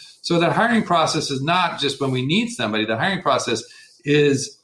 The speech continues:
is a marriage of expectations. And, you know, we want our, our, our new staff members, before they're even hired, to come into our environment, whether it's the dining room, whether it's the kitchen, wherever, and, and, and get to experience that before they commit to it.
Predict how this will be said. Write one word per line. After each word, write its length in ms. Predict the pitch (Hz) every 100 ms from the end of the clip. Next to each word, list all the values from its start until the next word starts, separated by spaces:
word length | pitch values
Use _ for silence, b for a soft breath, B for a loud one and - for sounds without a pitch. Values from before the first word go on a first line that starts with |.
| _
is 340 | 147 143 135 -
a 120 | 131
marriage 560 | 127 160 180 160 147 -
of 440 | - 131 127 120 117
expectations. 1200 | 139 139 - 123 - 143 143 - - - - - -
And, 360 | 131 131 131 143
you 80 |
know, 200 | 131 123
we 240 | - 131 156
want 340 | 165 156 -
our, 340 | 131 131 123 -
our, 180 | 117 120 - -
our 180 | 117 120
new 240 | 151 202
staff 340 | - 151 127
members, 380 | 139 123 110 110
before 380 | - 117 139 190
they're 140 | 160 143
even 180 | 135
hired, 380 | 107 185 190 139
to 60 | 113
come 200 | 147 175
into 320 | 165 - 135
our 160 | 127 127
environment, 600 | 117 127 190 208 139 - _ _
whether 160 | 208 226
it's 100 | 226
the 60 |
dining 300 | 165 170 196
room, 100 | 196
whether 160 | 185 180
it's 140 | 175
the 60 | 160
kitchen, 420 | - 202 - 120
wherever, 500 | 127 160 180 95 - b b b -
and, 280 | 147 147 147
and, 200 | 147 147
and 140 | 143
get 140 | 165 165
to 100 | 160
experience 640 | - - 156 190 185 - -
that 300 | - 98 127
before 280 | 131 190
they 120 | 226 220
commit 380 | 131 120 110
to 120 | -
it. 80 | -